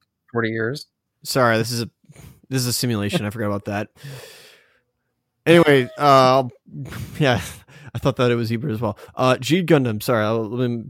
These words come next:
Speaker 2: quick this. Similar to, uh, the eighty-nine film you're talking about, representatives of each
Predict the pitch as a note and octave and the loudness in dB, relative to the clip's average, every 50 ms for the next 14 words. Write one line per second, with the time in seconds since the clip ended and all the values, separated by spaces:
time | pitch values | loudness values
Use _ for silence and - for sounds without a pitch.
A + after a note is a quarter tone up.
0 | - _ - - B2 G#2 A2 A2 G2+ - A#2+ - - - - - - - F3 F#3 | -16 _ -6 -6 -4 -4 -4 -6 -8 -10 -12 -14 -16 -20 -18 -8 -2 0 2 4
1 | F#3+ F3+ F3 E3 - - E3+ D#3+ D#3 D3+ C#3+ C#3 C#3 C3 C3 _ _ - _ - | 4 4 2 0 0 2 4 6 6 6 4 2 0 -2 -6 _ _ -10 _ -4
2 | A#2 A2+ A2+ A2+ A2 A2 G#2+ G#2+ G#2+ G#2+ G#2+ G2+ - _ _ _ _ _ _ _ | -2 -2 -2 -2 -2 -2 -2 -4 -4 -6 -6 -8 -12 _ _ _ _ _ _ _
3 | _ _ C3+ C3 C3+ C3+ C3 B2+ B2 B2 A2+ - C3+ B2 A#2 A#2 A2+ G#2+ - C3 | _ _ 0 0 2 2 0 0 -2 -4 -4 -4 -6 -6 -4 -4 -4 -4 -4 -4
4 | A#2 A2 - A#2 G#2+ G#2 G#2+ G2+ G2+ - - _ _ _ _ _ _ _ _ _ | -4 -4 -4 -8 -8 -8 -6 -8 -8 -10 -12 _ _ _ _ _ _ _ _ _
5 | _ _ _ _ _ _ _ _ - D3 D#3 D3+ - D#3+ C#3 D#3 D3 C#3+ D3 C#3+ | _ _ _ _ _ _ _ _ 2 2 2 2 2 -2 -2 0 0 2 2 2
6 | C#3+ C#3 C#3 C3+ B2 B2+ - - B2+ A#2+ A#2 A#2 A#2 A2+ A2 - - _ B2+ B2 | 4 2 2 0 -2 -6 -4 -2 0 0 2 0 0 -2 -4 -8 -10 _ -6 -6
7 | B2 A2 - - - - - - - | -6 -6 -8 -10 -10 -10 -10 -10 -12